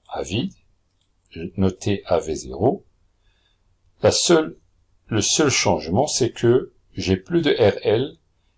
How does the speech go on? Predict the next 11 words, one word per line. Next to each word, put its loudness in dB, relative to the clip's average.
c'est-à-dire 2
que 0
R 2
L 4
sera 2
égal 2
à 2
l'infini, 0
et 0
donc 2
notre -2